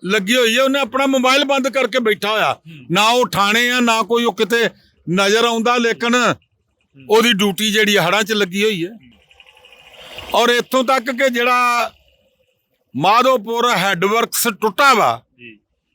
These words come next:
Speaker 1: ਉਹ ਕਿਤੇ ਅੰਗਰੇਜ਼ ਦੇ ਵੇਲੇ ਦਾ ਬਣਿਆ ਹੋਇਆ,
Speaker 2: ਹੂੰ।
Speaker 1: ਸਾਰਾ ਹੀ ਗਲ ਗਿਆ।
Speaker 2: ਹੂੰ।
Speaker 1: ਇਹਨਾਂ ਨੇ ਕਿਤੇ ਰਿਪੇਅਰ ਵੀ ਨਹੀਂ ਕੀਤੀ, ਇਹਨਾਂ ਨੇ ਉਹਨੂੰ ਵੇਖਿਆ ਵੀ ਨਹੀਂ ਗਾ।
Speaker 2: ਹੂੰ।
Speaker 1: ਪਹਿਲਾਂ ਹੀ ਆਫਤ ਆਈ ਹੋਈ ਤੇ ਉਹ ਗੇਟ ਹੀ ਟੁੱਟ ਗਏ ਨੇ, ਸਾਰਾ ਪਾਣੀ ਜਿਹੜਾ ਵਾ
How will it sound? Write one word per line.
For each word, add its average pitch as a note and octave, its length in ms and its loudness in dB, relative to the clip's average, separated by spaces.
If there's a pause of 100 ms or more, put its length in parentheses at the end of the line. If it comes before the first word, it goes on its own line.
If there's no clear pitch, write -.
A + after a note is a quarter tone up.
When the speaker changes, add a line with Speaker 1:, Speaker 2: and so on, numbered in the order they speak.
(540)
Speaker 1:
ਉਹ F#3+ 100 -2
ਕਿਤੇ G3+ 260 0
ਅੰਗਰੇਜ਼ G3 400 2
ਦੇ G3+ 100 2
ਵੇਲੇ F3+ 200 2
ਦਾ F3+ 100 0
ਬਣਿਆ C#3 280 -2
ਹੋਇਆ, C3+ 220 -2
Speaker 2:
ਹੂੰ। - 500 -20 (260)
Speaker 1:
ਸਾਰਾ G#3+ 420 2
ਹੀ B3 80 6
ਗਲ F#3+ 200 2
ਗਿਆ। F3 400 0
Speaker 2:
ਹੂੰ। B2 340 -20 (840)
Speaker 1:
ਇਹਨਾਂ F3+ 220 2
ਨੇ F#3+ 80 0
ਕਿਤੇ E3 240 0
ਰਿਪੇਅਰ E3 380 2
ਵੀ A3+ 80 2
ਨਹੀਂ A3+ 120 0
ਕੀਤੀ, G#3 300 0
ਇਹਨਾਂ A#3 260 2
ਨੇ A3+ 80 4
ਉਹਨੂੰ G#3 260 4
ਵੇਖਿਆ E3+ 380 0
ਵੀ C4 100 2
ਨਹੀਂ C4 140 2
ਗਾ। G#3 220 2 (160)
Speaker 2:
ਹੂੰ। B2+ 120 -20 (1600)
Speaker 1:
ਪਹਿਲਾਂ B3+ 340 2
ਹੀ C#4+ 80 2
ਆਫਤ A#3 440 -2
ਆਈ A3 200 0
ਹੋਈ G3+ 240 0
ਤੇ G3+ 120 -6
ਉਹ G3 100 -2
ਗੇਟ E3 260 -4
ਹੀ F#3+ 40 -12
ਟੁੱਟ F#3 260 -8
ਗਏ F#3+ 160 -2
ਨੇ, F#3+ 100 -4
ਸਾਰਾ D#3 240 -2
ਪਾਣੀ D3 320 0
ਜਿਹੜਾ C#3+ 220 2
ਵਾ C#3+ 120 2